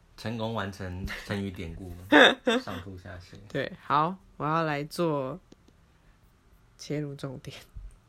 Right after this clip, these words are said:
Speaker 2: 好啦，我今天列了大概可以讨论的东西，就是
Speaker 1: 嗯。
Speaker 2: 第一个是觉得自己到底有没有自信心。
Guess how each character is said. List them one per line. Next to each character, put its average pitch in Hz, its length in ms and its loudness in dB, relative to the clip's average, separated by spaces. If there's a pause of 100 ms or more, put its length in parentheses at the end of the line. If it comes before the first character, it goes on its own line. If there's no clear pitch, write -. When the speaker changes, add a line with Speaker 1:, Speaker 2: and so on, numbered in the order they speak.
(360)
Speaker 2:
好 160 180 8
啦， 156 260 6 (100)
我 165 120 0
今 202 140 4
天 226 120 6
列 254 180 8
了 175 80 8
大 190 260 10
概 175 180 6
可 151 160 -2
以 139 160 0
讨 - 240 -4
论 139 180 2
的 - 60 -8
东 123 260 -4
西， 131 480 -6
就 127 140 -2
是 139 420 0
Speaker 1:
嗯。 151 40 -10 (640)
Speaker 2:
第 202 160 4
一 202 40 4
个 180 140 6
是 170 580 2 (500)
觉 165 160 6
得 170 100 6
自 170 100 -4
己 180 100 4
到 156 160 4
底 135 80 -2
有 123 60 -2
没 131 80 -4
有 135 80 -2
自 139 200 -4
信 135 240 -4
心。 131 340 -10